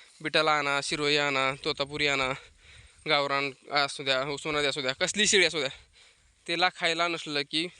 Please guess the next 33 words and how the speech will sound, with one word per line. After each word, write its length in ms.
तुमच्याकडं 440
तुम्ही 160
लॉसमध्ये 380
आहेत. 400
त्यासाठी 320
ही 120
क्वालिटीची 440
गवतं 280
तुमच्याकडे 360
पाहिजेत. 260
आणि 200
हे 100
गवत 220
एकदा 220
लावलं, 300
पाच, 280
पाच, 280
चार, 300
पाच 220
वर्ष 200
बिनगुर 300
बघायची 380
गरज 220
नाही. 200
आता 180
हे 100
मी 200
आज 180
माझं 380
पार 220
लोळून 360
चाललं 220
आहे, 100